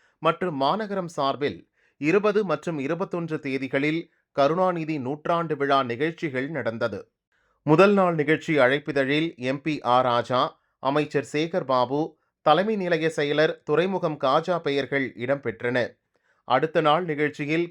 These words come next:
கவிஞர் வைரமுத்து, காங்கிரஸ் முன்னாள் எம் பி பீட்டர் அல்போன்ஸ், திமுக எம் பி ஜெகத் ரட்சகன், மதிமுக பொருளாளர் செந்தில் அதிபன் பெயர்கள் இருந்தன.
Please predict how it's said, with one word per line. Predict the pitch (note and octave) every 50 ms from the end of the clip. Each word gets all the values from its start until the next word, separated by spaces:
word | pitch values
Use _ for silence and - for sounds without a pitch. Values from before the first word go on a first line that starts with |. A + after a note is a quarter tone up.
| - C#3+
கவிஞர் | C3+ C#3+ C#3 C#3 C3+ A#2+ G#2+ B2
வைரமுத்து, | B2+ C3+ D3+ D3 C3 A#2+ - _ D3+ D#3 F#3+ G3+ - _ _ _ _ _ _ - D#3+
காங்கிரஸ் | D#3 E3+ F#3+ G3+ G3 F#3 - - D3+
முன்னாள் | D3 D3 D#3 E3+ E3+ E3 D3 D3
எம் | D3 C#3+
பி | - D3+ C#3+ -
பீட்டர் | D3+ D3+ D#3 - D#3+ D3 - - -
அல்போன்ஸ், | A#2 B2 A#2 B2+ C#3 D3 D#3+ E3+ E3 - _ _ _ _ _ _ _
திமுக | F3+ F3+ F3+ F#3 F#3 F3+ - D#3 C#3+ C3+
எம் | C#3+ C#3+ C#3
பி | - D3 C3 A2+
ஜெகத் | C3+ B2+ C#3 D3 - D3
ரட்சகன், | C3 B2+ - - B2+ B2 C#3 E3 G#3 - _ _ _ _ _ _ _ -
மதிமுக | B2+ D3 E3 F#3 - G#3+ G#3 G3+ F#3+ - F#3+ F3 -
பொருளாளர் | D3 D3 D#3 D#3 E3 D#3 D3+ D3+ D3 C#3+ -
செந்தில் | - D#3 E3+ F#3 G#3 G3 F3
அதிபன் | D3+ D3+ C#3 D#3 D3+ C#3+ C#3
பெயர்கள் | C#3 C3 C#3 C3+ B2+ - C#3+ D3 D#3+ D#3+ - B2
இருந்தன. | A#2 A2+ A2+ A#2+ A#2+ B2